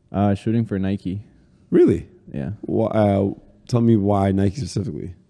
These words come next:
Speaker 1: Uh, well, Nike, me just, like, loving branding.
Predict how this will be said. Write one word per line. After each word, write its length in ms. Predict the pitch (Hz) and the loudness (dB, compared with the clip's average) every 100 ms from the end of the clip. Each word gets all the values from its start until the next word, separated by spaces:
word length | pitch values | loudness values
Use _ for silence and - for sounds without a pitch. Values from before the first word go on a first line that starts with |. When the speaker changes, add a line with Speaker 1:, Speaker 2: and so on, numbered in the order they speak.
| - | -2
Speaker 1:
Uh, 580 | 101 104 101 98 92 - _ | 0 2 2 0 -2 -4 _
well, 180 | - 104 | -4 -2
Nike, 640 | 110 120 143 139 131 120 - _ _ _ _ _ _ _ _ _ - | 0 0 0 0 0 -2 -6 _ _ _ _ _ _ _ _ _ -8
me 520 | 110 113 123 127 117 | 0 2 2 2 0
just, 260 | 95 104 | -2 -4
like, 160 | 104 95 | -4 -4
loving 720 | 92 98 101 101 101 98 101 - - _ _ - | -2 -2 -2 -2 -2 -4 -8 -14 -20 _ _ -12
branding. 680 | 90 87 92 107 120 135 | -6 -4 -2 -2 -4 -6